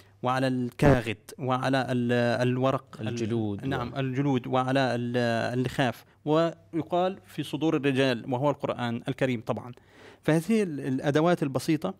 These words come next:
Speaker 1: كانت معروفة حتى في القرآن الكريم: "والطور وكتاب مسطور في رق منشور". وكان الرق هو ال-، المعروف، كتاب منشور في، في كتاب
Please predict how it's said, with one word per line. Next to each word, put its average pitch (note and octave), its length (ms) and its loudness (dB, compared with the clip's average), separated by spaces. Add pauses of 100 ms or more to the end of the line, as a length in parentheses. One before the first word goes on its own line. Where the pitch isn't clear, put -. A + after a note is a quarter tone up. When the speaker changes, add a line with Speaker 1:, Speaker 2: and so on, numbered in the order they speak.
(880)
Speaker 1:
كانت G3+ 240 0
معروفة E3 480 4
حتى D3+ 220 -2
في - 60 -6
القرآن D#3+ 280 -2
الكريم: E3 580 2 (240)
"والطور D#3 420 2
وكتاب D#3 560 0
مسطور D3+ 500 -4
في C#3+ 240 2
رق F3+ 540 2 (240)
منشور". D3 600 2
وكان F3+ 200 -2
الرق F3 340 0
هو E3 160 4
ال-، D3 320 -2
المعروف، C#3+ 420 0
كتاب E3+ 440 0
منشور E3+ 460 0 (320)
في، C3+ 640 0
في B2+ 640 0
كتاب D3+ 400 0